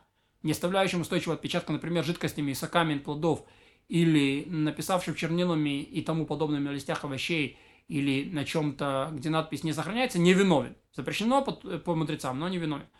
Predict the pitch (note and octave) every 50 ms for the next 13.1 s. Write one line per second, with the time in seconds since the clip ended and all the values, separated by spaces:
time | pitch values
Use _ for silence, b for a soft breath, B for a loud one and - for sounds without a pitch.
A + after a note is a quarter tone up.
0 | B B B B B B - - - G3 G#3+ A3 G#3 G#3+ - F#3 - - - _
1 | G3 F#3 D#3 D#3+ E3 D#3 D#3 E3+ F#3+ A3 A#3 G#3+ F3+ E3+ - F#3+ F#3 F#3 F3+ E3+
2 | E3 D#3 - D3 D#3 F3+ F#3+ F3+ - F#3 - - G#3+ G3+ E3+ - D3+ C3+ B2+ C#3
3 | F3 G#3 - - - - B2+ - E3+ E3 D#3 D#3+ C#3+ C3 A2+ B2+ - D3+ D#3+ -
4 | - _ B B B B B B B _ - B3 A3 - A3 G3 E3+ F#3+ F3 F#3+
5 | F3+ E3 A#3+ B3+ C4 B3+ C4 C#4 C4+ C4+ B3 A3 A3+ - _ _ _ _ _ _
6 | - D#3+ - - G#3+ G#3 F#3+ G#3 F#3 G3 - - A#3 A3+ G3 F#3+ E3+ D3+ D#3 F3+
7 | G3 G#3 G3 F3+ A3 F#3+ - - F3+ E3 - - - - A3+ G#3 G3+ F#3+ F#3 -
8 | F3 - F3+ E3 - G3 G3+ F#3+ F3 D#3+ - - F3+ F3 D#3 C#3 - - - E3+
9 | D3+ C#3+ C3 B2+ B2+ - C3+ C3+ - D3 - E3+ D3 - E3 D3+ F3+ E3+ - -
10 | F#3 F#3+ G3 G3+ A3 - - A3 C4 A#3 B3+ B3 C4+ C4 B3 A3+ B3+ - B3 A#3+
11 | A#3 A3 A3 - - G3+ F#3+ F#3+ E3+ B B B B B B B E3+ E3 E3 A#3
12 | - A#3 A3 A3 G#3 G#3 G3+ G3 G3 - - F#3 - - A3 G3 F3 D3 - D3
13 | D3+ D3+